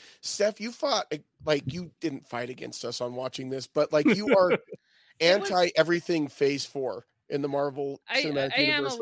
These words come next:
Speaker 2: little
Speaker 1: now.
Speaker 2: bit.
Speaker 1: So
Speaker 2: There
Speaker 1: you were a
Speaker 2: was
Speaker 1: little bit late to the party on this one.
Speaker 2: There was so much else on my watch list that I'm like, I wasn't in a rush to get to it. My husband and I struggle to find T V shows we both enjoy watching, and my husband is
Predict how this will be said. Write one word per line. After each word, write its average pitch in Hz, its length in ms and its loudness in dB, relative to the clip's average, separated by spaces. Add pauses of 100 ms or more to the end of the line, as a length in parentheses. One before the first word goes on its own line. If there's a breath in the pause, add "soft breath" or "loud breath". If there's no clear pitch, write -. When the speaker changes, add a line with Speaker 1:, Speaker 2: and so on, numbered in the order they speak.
(120)
Speaker 2:
little 208 80 -6
Speaker 1:
now. 127 200 -4
Speaker 2:
bit. 135 80 -14 (200 soft breath)
Speaker 1:
So 160 80 -4
Speaker 2:
There 165 80 -2
Speaker 1:
you 208 80 -2
were 196 60 4
a 202 40 2
Speaker 2:
was 196 40 2
Speaker 1:
little 196 100 2
bit 180 120 -2
late 151 220 2 (160)
to - 80 -10
the 139 80 -8
party 117 380 -6
on 101 160 -12
this - 180 -14
one. - 180 -14 (160)
Speaker 2:
There 277 140 0
was 415 160 -6
so 330 140 -8
much 349 180 -8
else 311 180 -8
on 311 80 -10
my 277 120 -8
watch 170 340 -10
list 247 220 -10
that 214 100 -6
I'm 196 160 -6
like, 185 260 -8 (280)
I 190 100 -6
wasn't 185 340 -8
in 180 80 -8
a 170 60 -10
rush 170 260 -10
to 165 100 -18
get 143 200 -18
to 196 140 -14
it. 240 200 -8 (380)
My 214 200 -8
husband 262 320 -8
and 320 100 -8
I 302 80 -4
struggle 208 400 -8
to 202 100 -10
find 175 380 -8
T - 100 -18
V 170 100 -14
shows 170 260 -14
we 165 80 -12
both 147 260 -18
enjoy 160 300 -12
watching, 185 480 -16 (500 soft breath)
and 196 80 -10
my 196 100 -4
husband 208 440 -6
is 196 420 -8